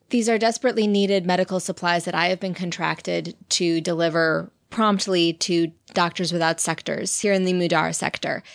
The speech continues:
If I am prevented from delivering my full cargo within the time frame that was allotted, I will no longer be trusted with contracts in the future, and you would be destroying my economic viability in this sector."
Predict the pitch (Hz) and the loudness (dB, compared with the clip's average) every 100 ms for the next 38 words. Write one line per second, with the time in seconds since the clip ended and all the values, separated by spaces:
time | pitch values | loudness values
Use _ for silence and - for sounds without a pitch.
0 | _ 208 202 208 196 190 - 226 196 202 | _ 0 2 2 2 0 -2 -2 2 2
1 | 202 214 185 - - 202 180 180 180 180 | 2 2 2 -2 -2 0 2 0 0 2
2 | 180 170 175 175 170 165 165 165 165 - | 2 2 2 2 2 2 4 2 0 -4
3 | - 247 233 - 190 175 160 165 160 160 | -4 0 0 -2 2 2 4 4 4 4
4 | 160 - - _ _ _ - 208 196 220 | 2 -2 -12 _ _ _ -4 0 2 2
5 | 226 208 - 175 170 - 170 170 170 170 | 2 0 0 0 0 -2 -2 -2 -2 -2
6 | 180 175 170 156 156 156 160 160 - - | -2 -2 -2 -2 -2 -2 -4 -6 -16 -20
7 | _ _ 190 185 185 185 180 175 180 175 | _ _ 0 2 2 2 2 2 2 2
8 | 175 180 180 175 - - 180 - 180 170 | 2 0 -2 -2 -2 -4 -4 0 0 0
9 | 170 160 170 - - 175 180 165 - 175 | 0 -2 -2 -2 -4 -4 -2 -4 -4 -6
10 | 170 170 175 170 165 165 - 190 202 190 | -6 -4 -4 -2 -2 -2 0 0 2 2
11 | 190 185 - 269 254 208 - 202 190 180 | 2 0 2 2 4 2 0 -2 0 0
12 | 175 180 170 160 160 160 165 160 160 - | 0 0 0 2 0 0 -2 -2 -4 -6
13 | - - - | -8 -6 -12